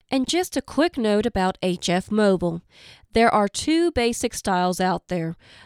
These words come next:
The first is the screwdriver antenna, like the Tar Heel or Scorpion. The second is the huge whip antenna that is mounted to your bumper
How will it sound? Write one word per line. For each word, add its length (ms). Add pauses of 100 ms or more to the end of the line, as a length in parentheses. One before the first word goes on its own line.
(120)
The 60
first 480
is 140
the 140
screwdriver 720
antenna, 580 (260)
like 280
the 80
Tar 320
Heel 420
or 140
Scorpion. 760 (440)
The 100
second 580
is 200
the 100
huge 500
whip 300
antenna 540
that 180
is 160
mounted 460
to 120
your 220
bumper 540